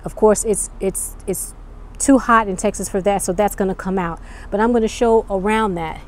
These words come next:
These are herbs. That's cinnamon basil. I've got raspberries and blackberries and blueberries. I have, uh, all kinds of food in here. Moringa trees.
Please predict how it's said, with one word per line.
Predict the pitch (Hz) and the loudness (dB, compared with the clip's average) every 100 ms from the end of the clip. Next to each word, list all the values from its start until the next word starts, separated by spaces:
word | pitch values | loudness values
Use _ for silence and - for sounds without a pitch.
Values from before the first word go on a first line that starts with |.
| - | -8
These | 180 240 240 | 0 4 4
are | - | 4
herbs. | 254 247 170 - | 2 2 0 -2
That's | 190 214 214 | -2 -2 -2
cinnamon | - 277 262 247 233 | -2 2 4 4 4
basil. | 233 240 220 147 - - - - - - | 2 2 0 -4 -6 -16 -18 -16 -12 -4
I've | 214 | -2
got | 220 226 220 - - - - - | 2 0 0 -8 -16 -14 -10 -6
raspberries | 196 240 254 247 - 190 175 165 | 0 2 4 2 2 0 0 -4
and | 175 | -4
blackberries | 170 247 254 - 196 175 170 - | 0 2 2 0 0 0 -4 -8
and | 185 175 | -8 -4
blueberries. | 208 277 277 208 170 156 156 - - - 220 | 2 4 6 4 2 -2 -6 -12 -18 -14 -8
I | 208 | -6
have, | 208 220 208 202 196 - - - | -2 0 0 0 -2 -8 -14 -10
uh, | 202 | -8
all | - 254 | 0 0
kinds | 254 - - 262 269 262 226 180 - - - - - - | 0 -4 -6 -4 -2 0 0 -2 -8 -16 -18 -18 -10 -2
of | 202 196 | 0 0
food | 196 - - 285 277 233 | -4 -14 -6 -2 0 0
in | 208 196 | -2 -4
here. | 196 190 165 165 | -2 -2 -4 -4
Moringa | 202 220 294 285 247 | 2 4 4 2 0
trees. | - 220 196 175 165 165 | -2 0 2 2 -2 -6